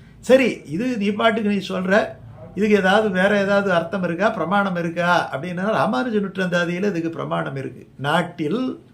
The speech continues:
நீச சமயங்கள் மாண்டன, நாரணனை காட்டிய வேதம்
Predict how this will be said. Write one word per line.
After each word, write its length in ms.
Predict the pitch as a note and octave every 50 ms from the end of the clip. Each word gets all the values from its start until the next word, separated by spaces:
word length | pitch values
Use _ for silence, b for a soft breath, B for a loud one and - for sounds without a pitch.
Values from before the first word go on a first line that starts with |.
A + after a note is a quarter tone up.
| b b b b b - -
நீச 360 | D3 G3+ A#3 A3 - G#3+ F#3
சமயங்கள் 840 | - - E3+ D#3 D#3+ G3 G3+ F3+ F3+ F3 E3+ E3 E3 D#3+ E3+ F#3+ G3
மாண்டன, 480 | E3+ C#3 D3+ E3 D#3 C#3+ D3 C#3+ C#3 B2 B2+ C3+ C#3 C3+ B2 A2+ A2 - - - - - - - - - b b b b b b b b A#2 A#2
நாரணனை 880 | B2+ C#3+ D#3+ F#3+ G#3 G#3 G#3 F#3+ F#3 F#3+ F#3 F3+ F#3 G3 G#3+ A#3+ B3+ -
காட்டிய 880 | - E3+ D3+ D#3+ F#3 F#3+ F#3 - - - G3+ F#3+ F#3 F#3+ G3+ G#3+ A#3
வேதம் 720 | A#3 F#3 C#3+ D3+ E3 F3 F3+ F3+ E3 E3 E3+ A3 B3 -